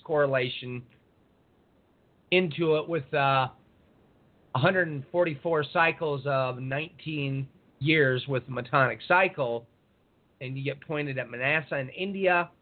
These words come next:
Like I said, lo and behold, you've got the Magi suddenly screaming into the mix as well. Not to mention, like I said before, Eden staring you right in the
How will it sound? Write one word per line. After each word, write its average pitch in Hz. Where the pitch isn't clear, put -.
Like 147
I 143
said, 165
lo 135
and 135
behold, 147
you've 135
got 135
the 139
Magi 135
suddenly 120
screaming 127
into 117
the 113
mix 110
as 117
well. 131
Not 135
to 143
mention, 135
like 117
I 120
said 113
before, 131
Eden 120
staring 123
you 107
right 110
in 110
the 104